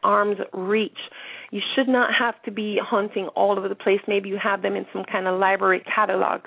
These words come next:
system. The other thing that should be within easy resource, easily retrievable, are your office supplies. Now, I know that a lot of people,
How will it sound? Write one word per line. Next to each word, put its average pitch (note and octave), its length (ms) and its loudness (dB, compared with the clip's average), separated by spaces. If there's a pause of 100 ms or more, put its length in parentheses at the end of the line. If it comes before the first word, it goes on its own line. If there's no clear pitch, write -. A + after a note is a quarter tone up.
system. - 420 -6 (640)
The - 160 2
other C#4+ 220 2
thing D4+ 120 0
that C4+ 180 0
should A#3+ 100 -6
be B3 80 0
within A3+ 300 2 (120)
easy A#3+ 460 -2 (100)
resource, G3+ 560 0 (100)
easily G#3+ 340 -4
retrievable, G3+ 580 -2 (160)
are G3 100 4
your G3 200 2 (120)
office G3 360 2
supplies. F#3+ 420 -2
Now, F#3+ 280 0
I F#3+ 120 -2
know G3+ 180 4
that G3 120 2
a F3+ 80 2
lot F#3 180 4
of G3 80 -4
people, G3 380 -2